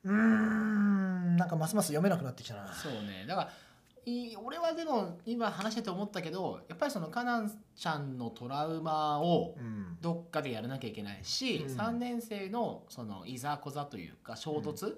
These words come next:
Speaker 1: うん。うん。
Speaker 2: も絶対やらなきゃいけなくなった
Speaker 1: なったね。
Speaker 2: と思う。これは
Speaker 1: うん。
Speaker 2: 規定路線で。
Speaker 1: そうね。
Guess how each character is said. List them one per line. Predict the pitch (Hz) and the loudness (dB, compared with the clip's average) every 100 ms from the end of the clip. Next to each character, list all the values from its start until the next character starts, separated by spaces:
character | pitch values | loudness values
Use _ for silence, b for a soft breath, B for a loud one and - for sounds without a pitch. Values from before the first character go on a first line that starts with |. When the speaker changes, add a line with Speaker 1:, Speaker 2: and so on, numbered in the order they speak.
| - | -8
Speaker 1:
う | |
ん。 | 117 | -8
う | |
ん。 | 110 101 - - | -8 -12 -16 -4
Speaker 2:
も | 208 | -2
絶 | 151 147 | -2 -2
対 | 127 | -4
や | |
ら | 131 | -6
な | |
き | 117 | -8
ゃ | |
い | 95 | -10
け | 98 | -12
な | |
く | 101 | -6
な | 117 | -4
っ | 147 - | -4 -6
た | - - _ _ _ | -12 -12 _ _ _
Speaker 1:
な | 156 156 | -10 -8
っ | |
た | |
ね。 | - | -2
Speaker 2:
と | 180 | 0
思 | 135 | 0
う。 | 95 - | -2 -8
こ | 123 | -8
れ | 110 | -6
は | 101 | -6
Speaker 1:
う | |
ん。 | 98 | -8
Speaker 2:
規 | 90 | -10
定 | 143 127 | -8 -6
路 | 120 | -8
線 | 98 85 | -10 -14
で。 | 82 - _ b b b b b b b b _ _ _ _ - | -14 -18 _ b b b b b b b b _ _ _ _ -14
Speaker 1:
そ | - 170 165 131 107 | -6 0 2 2 0
う | 104 | -6
ね。 | 120 151 170 175 180 180 185 185 | -6 -2 0 0 0 -4 -4 -6